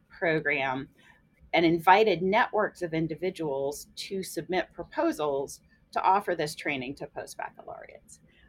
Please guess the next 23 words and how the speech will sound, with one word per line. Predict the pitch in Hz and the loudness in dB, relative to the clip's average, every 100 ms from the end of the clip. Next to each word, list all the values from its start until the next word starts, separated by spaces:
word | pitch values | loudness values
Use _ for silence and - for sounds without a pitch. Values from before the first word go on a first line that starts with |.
| - | -16
Um, | 151 143 - | -12 -12 -2
and | 175 | 2
one | 202 | 2
thing | 240 196 | 2 2
I | 185 | 0
think | 185 | -2
is | 170 160 | -4 -2
really | 185 185 185 - | 2 4 4 2
important, | 160 160 226 285 247 | -2 -2 0 0 -4
the | 190 | -8
training | - 208 202 190 | -4 -2 0 0
will | 165 | -2
be | 170 | 0
done | 160 156 | 0 0
as | 131 - | -2 -8
cohorts. | - 175 - 403 427 - - _ _ | -4 -4 -2 -4 -4 -10 -16 _ _
So | - | 0
it's | 208 214 | 0 2
not | 247 262 | 2 2
just | 226 196 - | 0 -2 -2
individuals | 196 175 160 185 185 147 131 - | -2 -2 -2 0 2 2 0 -4
coming | - 202 165 143 | -6 -2 0 0
in, | 139 123 120 - | -2 -4 -6 -12